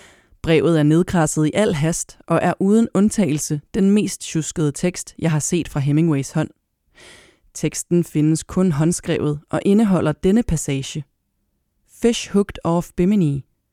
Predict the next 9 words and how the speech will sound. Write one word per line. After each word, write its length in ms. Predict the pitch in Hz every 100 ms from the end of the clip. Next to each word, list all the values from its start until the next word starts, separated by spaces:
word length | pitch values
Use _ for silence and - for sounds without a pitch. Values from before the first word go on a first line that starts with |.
| _
hooked 320 | - 185 - -
in 140 | 160
corner 380 | - 160 160 170
of 160 | 147 165
mouth, 300 | 160 180 185 _ _ _ -
never 260 | 180 214
laid 280 | 220 160 180
it, 160 | 180 - _ _ _ _ _ _ -
jumped 260 | 190 233 -